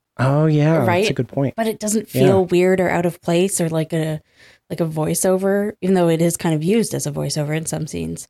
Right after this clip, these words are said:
Speaker 2: It just works, and it's so good, and it showcases how much she misses Nori and how she still thinks about her and how she's still, like, the, the loss there is still a part of her life. And it, it's such a good way to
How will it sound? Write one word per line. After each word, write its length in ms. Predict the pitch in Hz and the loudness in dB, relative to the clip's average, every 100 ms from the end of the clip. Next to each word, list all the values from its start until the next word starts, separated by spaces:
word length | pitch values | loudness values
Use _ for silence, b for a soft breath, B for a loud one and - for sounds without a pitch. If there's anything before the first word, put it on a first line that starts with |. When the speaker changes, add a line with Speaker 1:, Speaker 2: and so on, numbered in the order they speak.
| - | -8
Speaker 2:
It 140 | 190 | -6
just 320 | - 240 - - | -4 -6 -6 -10
works, 600 | 160 170 175 - - - - | -4 -2 -2 -6 -6 -6 -4
and 120 | 160 | -4
it's 180 | 170 - | -4 -4
so 200 | - 180 208 | -4 -2 0
good, 320 | 170 156 156 | 0 -2 -2
and 120 | - 170 | -6 -8
it 60 | |
showcases 520 | - 190 - - 151 | -4 -4 -4 -6 -6
how 100 | 165 | -6
much 180 | 151 147 | -4 -6
she 120 | - 156 | -6 -4
misses 420 | 165 190 180 180 | -2 -2 -4 -4
Nori 500 | 180 180 180 180 180 B B B _ | -4 -2 -2 -4 -6 B B B _
and 220 | 160 156 | -4 -2
how 120 | 156 175 | -2 -4
she 140 | - | -2
still 240 | 170 - 175 | -4 -2 -4
thinks 320 | - 180 - | -4 -8 -6
about 280 | 156 143 135 | -4 -2 -4
her 160 | 151 | -6
and 140 | 151 147 | -6 -8
how 100 | 156 | -8
she's 180 | 151 165 | -8 -10
still, 160 | - 165 | -8 -6
like, 260 | 160 - _ _ - | -6 -8 _ _ -2
the, 220 | 175 180 | -2 -2
the 80 | 170 | -10
loss 500 | 160 160 165 160 - | -6 -2 0 0 -4
there 240 | - 156 165 | -4 -6 -6
is 100 | 151 | -6
still 220 | - 147 | -4 -6
a 60 | |
part 260 | 143 160 151 | -6 -6 -6
of 120 | 147 | -6
her 120 | 151 | -6
life. 400 | 147 147 143 131 - | -4 -2 -4 -6 -6
And 120 | 147 | -6
it, 140 | - _ _ _ _ _ | -6 _ _ _ _ _
it's 160 | 180 170 | -14 -8
such 220 | - 196 | -4 -2
a 60 | 240 | 0
good 140 | 220 190 | 0 0
way 180 | 180 175 | 0 -2
to 200 | - | -4